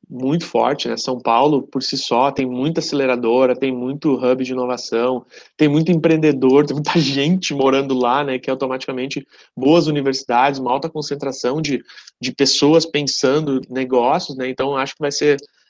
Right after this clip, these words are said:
ah, por um bom tempo ainda, um bom, um, um bom catalisador. Minas Gerais tá muito forte também, principalmente na área da saúde, a gente percebe bastante startups vindas de lá.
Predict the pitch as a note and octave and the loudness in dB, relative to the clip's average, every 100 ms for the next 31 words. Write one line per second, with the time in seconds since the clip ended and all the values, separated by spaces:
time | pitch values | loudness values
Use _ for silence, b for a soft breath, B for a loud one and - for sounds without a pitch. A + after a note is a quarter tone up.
0 | b C3 B2+ B2+ C#3 C#3+ D3 D3 C#3+ D3+ | b 2 2 2 0 4 4 6 4 4
1 | B2+ C3 C#3+ B2+ B2 C3 B2 A#2 C#3 D3+ | 2 2 2 0 0 -8 -4 0 0 0
2 | C3+ - B2+ A#2+ - A#2 A#2+ C3 C3+ - | -4 -8 -14 -14 -14 -8 -6 -6 -10 -16
3 | _ - C3 C#3 C3+ B2+ A#2+ B2 D#3 - | _ -6 -4 -2 0 0 2 2 2 -4
4 | B B B - E3 G#3 F3+ D3 C#3 F3 | B B B 2 6 6 6 6 4 4
5 | D#3+ C#3 C3+ F#3 - C3+ C#3 - C3 A2+ | 0 -2 -2 -4 -2 0 0 -4 -8 -6
6 | A#2+ D3+ - - C#3 C#3 C#3 C3 C3 - | -4 -6 -8 -10 -10 -8 -6 -6 -6 -4
7 | A#2+ C3+ C3 C3+ - B2+ B2+ C3 C3 - | -2 0 -2 -8 -10 -4 -2 0 -2 -6
8 | _ - C3 - - C3+ D#3+ D3 B2+ C3 | _ -4 -2 0 2 2 2 0 2 2
9 | C3 B2+ B2 C3+ C3 B2+ A#2+ A2+ B2+ | 0 -4 -6 -2 -2 0 2 2 2